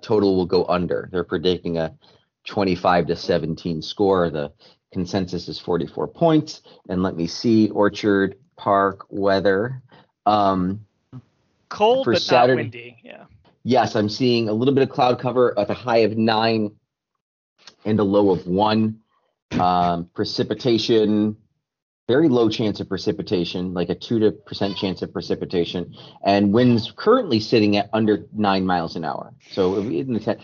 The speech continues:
Speaker 1: so that's nothing. That is just, you're playing football. Um, it is, however, cold.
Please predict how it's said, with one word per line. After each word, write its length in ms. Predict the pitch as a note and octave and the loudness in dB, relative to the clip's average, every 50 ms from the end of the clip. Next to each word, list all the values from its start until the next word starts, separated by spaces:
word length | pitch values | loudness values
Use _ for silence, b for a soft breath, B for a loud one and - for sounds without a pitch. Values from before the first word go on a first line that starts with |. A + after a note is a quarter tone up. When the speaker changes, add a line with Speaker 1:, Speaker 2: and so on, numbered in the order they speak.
| B B B | B B B
Speaker 1:
so 80 | - | 0
that's 180 | F#3 G3 - - | 2 2 2 2
nothing. 320 | C#3 A#2+ F#2 - D2+ C2+ - | 0 0 0 -2 -6 -6 0
That 220 | A2+ A2 A2+ G2 | 2 2 2 4
is 220 | G2+ G2 F#2 F2+ - | 2 2 0 0 -2
just, 360 | - G#2 F2 - - - _ _ _ - | -2 -2 -2 -2 -4 -12 _ _ _ -10
you're 120 | F#2+ F#2 | -8 -8
playing 300 | E2+ - F#2 F2 D#2+ D#2+ | -6 -4 -4 -4 -4 -4
football. 460 | - E2 - - - - - - b b b b b b b | -6 -8 -8 -8 -10 -12 -12 -14 b b b b b b b
Um, 560 | G#2+ G#2 G#2 G2+ F#2+ F2+ F2+ E2+ E2 E2 - _ _ _ _ _ _ _ - _ _ _ - | 0 2 2 2 2 2 0 -2 -4 -6 -10 _ _ _ _ _ _ _ -20 _ _ _ 2
it 100 | A2+ B2+ | 4 4
is, 140 | D#3+ E3 | 4 4
however, 360 | G#3 G3+ G#3 A3+ A3+ G#3+ A3+ A3 | 4 4 4 4 4 4 4 2
cold. 460 | - - A#2+ A#2 B2+ D3 - - | 2 0 2 2 2 0 -2 -4